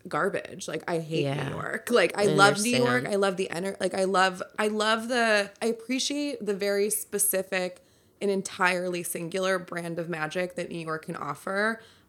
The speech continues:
Speaker 1: Um, but I didn't start reading tarot to, like, to read an, an, an event for, like, a, a fashion magazine. Like,
Speaker 2: Totally.
Speaker 1: it was, it came from, like,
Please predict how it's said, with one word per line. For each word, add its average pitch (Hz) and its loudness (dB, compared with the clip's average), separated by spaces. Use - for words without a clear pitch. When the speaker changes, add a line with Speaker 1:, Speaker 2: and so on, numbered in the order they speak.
Speaker 1:
Um, 170 2
but 226 0
I 220 4
didn't 202 2
start 180 0
reading 185 -4
tarot 180 -4
to, 190 0
like, - -6
to 196 0
read 180 -2
an, 175 -2
an, 196 0
an 170 -2
event 156 0
for, 175 0
like, 165 0
a, 156 -4
a 170 -4
fashion 156 -4
magazine. 143 -10
Like, 160 -6
Speaker 2:
Totally. 127 4
Speaker 1:
it 202 2
was, 180 0
it 120 0
came 190 -2
from, 180 -4
like, 160 -8